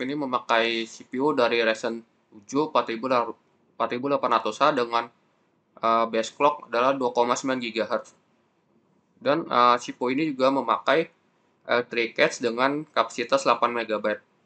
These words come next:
Prosesor, prosesor ini menggunakan konfigurasi delapan core dan enam belas thread. Nah, eh, untuk yang memori digunakan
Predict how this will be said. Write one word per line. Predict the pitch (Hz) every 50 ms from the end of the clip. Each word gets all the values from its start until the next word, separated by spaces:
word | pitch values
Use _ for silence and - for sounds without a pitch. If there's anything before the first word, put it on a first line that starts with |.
| _ _ _ _ _ _ _ -
Prosesor, | 120 123 - 131 120 123 120 - _ _ _ _ _ _
prosesor | - 123 127 - 135 127 120 - 127 123
ini | 123 131 156
menggunakan | 185 180 156 139 131 123 120 117 - 147 156
konfigurasi | - 143 139 135 - 143 123 120 117 117 113 117 - 160 165 156
delapan | 139 120 110 - - 117 117 117
core | - 135 139 143 143
dan | 135 123 117
enam | 120 120 113 113
belas | 107 107 107 -
thread. | - - 110 - - _ _ _ _ _ _ _ _ _ _ _ _ _ _ _ _ _ _ _ _ _ _ _ _ _ _ _ _ _ _ _ _ _ _ _ _ _ _ _ _
Nah, | - 120 107
eh, | - - _ _ - 120 117 120 117 117 117 120 120 123 - _ _ _ _ _ _ _ _ _ _ _ _ _ _ _ 127
untuk | 120 - 143 - 143
yang | 135 127 127 127 127 123 117 113
memori | 120 120 123 123 123 127
digunakan | 123 120 120 117 117 113 - - 139 160 180